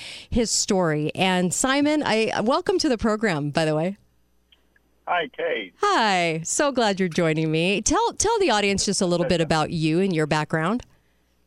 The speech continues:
Speaker 2: Okay, um, I'm born and raised in Hong Kong.
Speaker 1: Mm-hmm.
Speaker 2: Um, I was columnist for a newspaper, uh, recently closed down because of the government, um, sanction. Um,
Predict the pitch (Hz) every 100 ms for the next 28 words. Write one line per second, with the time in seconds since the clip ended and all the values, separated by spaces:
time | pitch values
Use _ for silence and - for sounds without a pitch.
0 | _ _ _ _ _ - 180 180 135 160
1 | 170 170 175 175 - 202 190 180 190 190
2 | 175 147 147 - 120 110 113 117 - 123
3 | 147 - _ 190 104 104 101 104 107 _
4 | _ - 123 120 - - 147 156 143 120
5 | 117 - - 117 113 147 - - 113 110
6 | 139 175 185 _ - 104 101 101 101 -
7 | _ 113 123 - 117 104 98 90 - 127
8 | 120 - 123 113 120 143 - _ _ _
9 | _ - 107 - 127 120 117 - 101 98
10 | 95 92 - 104 87 - 107 113 104 92
11 | 90 - 90 87 85 85 82 - - 98
12 | 104 - 117 117 113 - 95 87 87 87
13 | 90